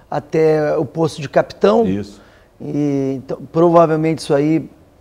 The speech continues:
Speaker 1: meados da década de, de, de oitenta,
Speaker 2: Isso.
Speaker 1: final de oitenta,
Speaker 2: Isso.
Speaker 1: e eu não tinha nem entrado ainda pra preparatória, que eu entrei na, na, na spesec, na Escola Preparatória de Cadetes do Exército em Campinas,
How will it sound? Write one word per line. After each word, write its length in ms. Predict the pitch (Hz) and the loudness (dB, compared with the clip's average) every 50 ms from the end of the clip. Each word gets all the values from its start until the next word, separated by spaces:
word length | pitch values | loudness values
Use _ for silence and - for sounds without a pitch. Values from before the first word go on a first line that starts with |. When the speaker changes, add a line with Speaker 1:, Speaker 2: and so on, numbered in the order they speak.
| _ _ _ _ _ - _ _ _ _ - | _ _ _ _ _ -20 _ _ _ _ -6
Speaker 1:
meados 500 | 147 143 147 151 160 170 175 151 139 135 | 0 2 4 6 6 6 4 2 0 -2
da 100 | 156 143 | -2 0
década 420 | 131 151 156 156 - 156 147 143 | 2 0 0 0 0 -4 -6 -6
de, 340 | 117 123 131 135 139 - 139 | -6 -6 -6 -6 -6 -8 -8
de, 360 | 120 113 123 123 123 120 120 - | -10 -8 -8 -8 -6 -8 -10 -10
de 140 | - 117 143 | -8 -2 -2
oitenta, 680 | 147 147 147 - 185 190 208 214 196 - 139 113 104 - | 0 -2 4 6 6 6 6 2 0 -2 -4 -4 -4 -8
Speaker 2:
Isso. 360 | 98 92 95 95 90 - - - | -8 -6 -6 -8 -10 -12 -20 -20
Speaker 1:
final 380 | - - 131 135 143 160 175 180 | -12 -8 -2 4 6 8 8 8
de 80 | 139 143 | 6 2
oitenta, 580 | 135 135 - 175 185 180 156 - 123 107 107 - - _ 113 | 0 4 4 4 4 4 0 -4 -8 -8 -10 -16 -20 _ -20
Speaker 2:
Isso. 200 | 107 95 90 - - - _ _ _ | -18 -18 -18 -18 -20 -20 _ _ _
Speaker 1:
e 260 | - 139 127 135 135 135 | -14 -10 -8 -6 -4 -4
eu 100 | 143 151 | -2 -2
não 120 | 165 165 | -2 -2
tinha 240 | 139 - - 160 147 | -4 -2 -2 -2 0
nem 140 | 139 151 170 | 2 2 2
entrado 360 | 175 143 - 151 151 160 156 | 0 2 4 6 6 6 6
ainda 140 | 151 151 147 | 4 0 2
pra 140 | - 160 | 0 0
preparatória, 880 | - 165 151 - 165 160 156 147 - 165 147 151 160 165 175 175 170 170 - - - - - - - - - - - | 0 0 2 4 6 6 6 4 2 4 6 8 8 8 6 2 0 -8 -16 -20 -20 -20 -20 -20 -20 -20 -20 -20 -14
que 100 | - - | -8 -4
eu 60 | 147 | -4
entrei 320 | 147 135 - 147 147 160 165 | -4 -2 -2 -2 -2 0 0
na, 240 | 160 151 147 139 139 | 0 -2 -2 -4 -6
na, 280 | 143 147 139 139 139 | -6 -4 -4 -4 -4
na 180 | 143 139 139 139 | -4 -4 -4 -4
spesec, 680 | 139 - - 147 127 - - 151 151 165 170 - - | -6 -2 -2 -2 -2 -2 0 0 0 0 0 -4 -12
na 80 | 147 139 | -14 -14
Escola 360 | - - - 147 160 170 160 | -12 -6 2 4 4 4 4
Preparatória 640 | - 151 - 147 139 139 135 - - 147 151 151 143 | 0 -4 -4 -4 -4 -4 -6 -4 -2 -2 -2 -2 -4
de 80 | - - | -8 -10
Cadetes 460 | - 143 131 123 143 147 147 147 - | -10 -8 -6 -4 -4 -4 -4 -6 -8
do 80 | - 143 | -6 -6
Exército 480 | 135 120 113 139 135 135 131 - 135 | -6 -4 0 0 0 0 -2 -6 -12
em 40 | 131 | -8
Campinas, 720 | 123 165 151 147 147 - 165 175 175 185 190 170 - - | -6 -4 -4 -4 -6 -6 -6 -4 -2 -2 -2 -4 -6 -10